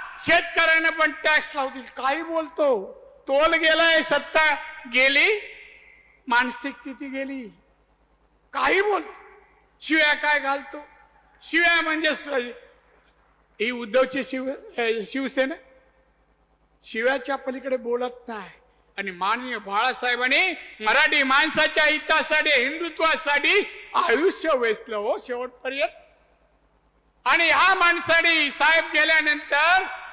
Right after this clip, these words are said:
एकोणीस नंतर भारतीय जनता पक्षाबरोबर युती केली, फिफ्टी सिक्स, छप्पन्न आमदार निवडून आणले. आणि बांधवांनो, भगिनीनो, मातांनो,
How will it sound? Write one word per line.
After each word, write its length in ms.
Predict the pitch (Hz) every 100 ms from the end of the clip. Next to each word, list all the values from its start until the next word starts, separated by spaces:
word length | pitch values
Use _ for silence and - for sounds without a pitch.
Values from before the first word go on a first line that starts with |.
| -
एकोणीस 640 | - - 277 269 262 -
नंतर 640 | 269 233 196 - 233 311 370 - - - - - - _ _ _ _ _ _ _ _ _ _ _ _ _ _ _ _ _
भारतीय 500 | 175 190 233 - 202 190
जनता 360 | 226 247 240 202
पक्षाबरोबर 760 | - 240 233 247 220 226 220
युती 300 | 208 220 262
केली, 400 | 214 254 262 349 - - - - _ _ _ _ _ _ _ _ _ _
फिफ्टी 380 | 214 247 - 220
सिक्स, 420 | - 254 262 -
छप्पन्न 420 | 208 196 247 254
आमदार 500 | 247 226 240 247 262
निवडून 400 | 247 247 254 294
आणले. 380 | 302 285 302 359 - - - - - _ _ _ _ _ _ _ _ _ _ _ _ _ 180
आणि 160 | 196
बांधवांनो, 680 | 180 190 226 233 220 220 208
भगिनीनो, 540 | 190 196 214 208 208 196
मातांनो, 720 | 196 196 220 214 220 320